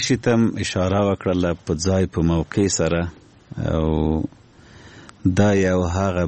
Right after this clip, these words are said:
بشري حق دی چې الله ذوالجلال په قرآن کریم کې د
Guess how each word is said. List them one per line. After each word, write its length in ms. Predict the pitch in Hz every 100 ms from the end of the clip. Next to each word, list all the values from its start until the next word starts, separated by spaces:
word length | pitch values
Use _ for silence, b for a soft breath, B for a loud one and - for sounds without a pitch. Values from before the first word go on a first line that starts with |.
| 82
بشري 400 | 80 - 85 95 80
حق 220 | 95 98 - 98
دی 220 | 90 90 - _ b b b b b b -
چې 80 | 80
الله 300 | 87 90 82
ذوالجلال 720 | - 82 85 80 87 90 87 - -
په 60 | - -
قرآن 300 | 80 80 76
کریم 400 | - 87 92 92 -
کې 180 | 90 87 87 113 - -
د 20 | 101